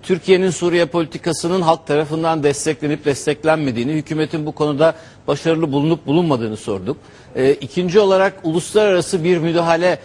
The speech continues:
Suriye'ye olmalı mıdır, olursa bunun şartları nelerdir sorusunu sorduk. Ve son olarak da Türkiye'nin Suriye konusunda nasıl bir politika izlemesi gerektiğiyle ilgili olarak, e, kapalı uçlu sorular sorduk. Yani alternatifleri biz vererek bunlardan bir seçim yapmalarını istedik.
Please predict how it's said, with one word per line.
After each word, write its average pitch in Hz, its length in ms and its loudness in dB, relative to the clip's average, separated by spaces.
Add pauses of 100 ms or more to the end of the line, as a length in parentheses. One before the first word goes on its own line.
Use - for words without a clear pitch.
(120)
Suriye'ye 175 680 2
olmalı 165 440 2
mıdır, 175 360 2
olursa 156 400 0
bunun 156 180 -6
şartları 151 600 -2
nelerdir 151 400 2
sorusunu 107 500 -10
sorduk. 117 420 -6 (340)
Ve 160 80 2
son 214 200 0
olarak 165 380 0
da 233 60 0
Türkiye'nin 185 540 -2
Suriye 190 360 0
konusunda 139 640 -2 (280)
nasıl 185 420 0
bir 147 120 2
politika 147 460 -2
izlemesi 139 540 -2
gerektiğiyle 135 640 0
ilgili 135 360 -2
olarak, 147 320 2 (340)
e, 139 180 2
kapalı 170 380 0
uçlu 127 360 -2
sorular 113 380 -2
sorduk. 120 420 -6
Yani 147 280 2
alternatifleri 147 840 -2
biz 156 200 -2
vererek 143 380 0
bunlardan 151 500 -4
bir 165 100 0
seçim 156 400 -4
yapmalarını 104 460 -6
istedik. 107 420 -10